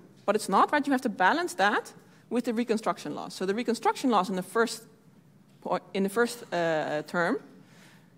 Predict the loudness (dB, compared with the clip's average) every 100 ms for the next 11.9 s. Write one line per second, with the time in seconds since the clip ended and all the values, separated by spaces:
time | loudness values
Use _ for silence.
0 | -20 _ _ _ 2 4 4 2 2 2
1 | 2 2 2 0 -2 -6 -6 -6 -4 -4
2 | -4 -2 -2 -4 -4 0 2 2 2 2
3 | 4 2 2 0 -4 -4 -6 -6 -8 -10
4 | -12 -8 -4 -4 -4 -8 -10 -14 -16 -20
5 | -20 -20 -20 -4 0 0 0 -4 0 6
6 | 8 6 2 -4 -4 -2 -2 0 2 4
7 | 2 -4 -4 -2 0 0 -2 -6 -8 -8
8 | -10 -20 -20 _ -20 -20 -20 -10 -2 -2
9 | 0 2 2 2 0 2 2 2 0 -2
10 | -2 -4 -14 -6 -6 0 2 2 0 -2
11 | -4 -6 -4 -4 -4 -2 2 2 2